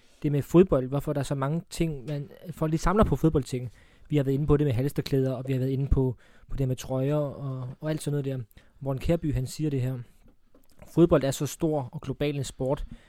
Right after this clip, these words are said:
hvor der er så mange historier at fortælle, og mange store marketingsafdelinger. Der er mange, der samler på retrotrøjer, men der vil også komme nye samlere, fordi der er større fokus på historiefortælling i mark-,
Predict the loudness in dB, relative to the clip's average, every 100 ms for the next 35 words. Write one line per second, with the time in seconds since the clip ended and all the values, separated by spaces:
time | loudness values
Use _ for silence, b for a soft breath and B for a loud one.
0 | b b b -4 2 2 2 0 0 0
1 | -2 -2 -2 -2 -6 -4 -4 -4 -8 _
2 | -12 -4 -2 0 -2 -2 0 0 0 -2
3 | -4 -4 -8 -6 -8 -6 -6 -8 -10 -12
4 | -14 b b b b 0 2 2 2 2
5 | 2 2 0 0 -4 -4 -4 -2 -2 2
6 | 0 2 0 0 0 -2 -4 -4 -2 0
7 | 0 0 0 2 2 0 -2 -2 -2 -4
8 | 0 2 2 2 -2 -2 -4 -4 -6 -6